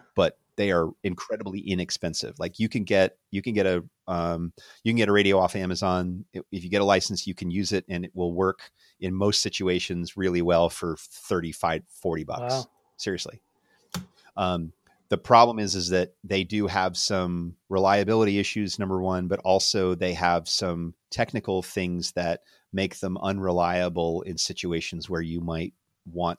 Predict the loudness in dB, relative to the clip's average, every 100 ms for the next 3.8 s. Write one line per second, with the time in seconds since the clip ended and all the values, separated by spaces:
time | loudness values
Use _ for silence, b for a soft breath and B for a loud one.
0 | -8 -8 -2 -2 -2 -2 0 -2 -2 -4
1 | -4 -6 -6 -6 b b b 0 2 2
2 | -2 -4 -4 -6 -6 -6 -6 -8 -8 -10
3 | -10 -12 -10 -10 -8 -10 -12